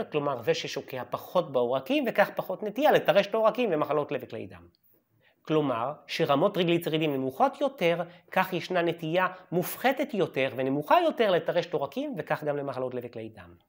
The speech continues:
בכל אופן, אל די אל כולסטרול משמש להעריך את הסיכוי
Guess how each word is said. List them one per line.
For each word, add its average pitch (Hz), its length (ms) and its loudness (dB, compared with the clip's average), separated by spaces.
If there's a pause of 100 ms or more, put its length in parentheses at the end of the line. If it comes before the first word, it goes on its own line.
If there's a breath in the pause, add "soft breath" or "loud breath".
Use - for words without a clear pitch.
(260)
בכל 202 320 2
אופן, 170 360 2 (120)
אל 208 140 2
די 185 120 0
אל 170 80 2
כולסטרול 131 580 -2
משמש 160 460 -2
להעריך 160 340 0
את 196 100 -6
הסיכוי 226 760 -2